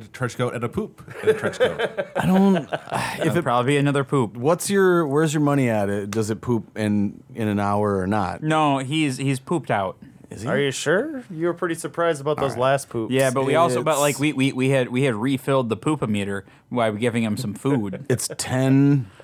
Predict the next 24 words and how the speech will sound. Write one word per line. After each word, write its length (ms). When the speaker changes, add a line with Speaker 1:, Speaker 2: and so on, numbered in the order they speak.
Speaker 4:
And 140
Speaker 3:
after 580
Speaker 4:
so 60
Speaker 3:
six, 640
uh, 40
at 480
Speaker 4:
When, 280
when 120
you, 80
Speaker 3:
seven 80
ten. 60
Speaker 4:
when 140
you, 280
when 120
you 80
put, 320
when 140
you 80
put 420
food 380
in 100
the 80
poopometer, 680
like, 680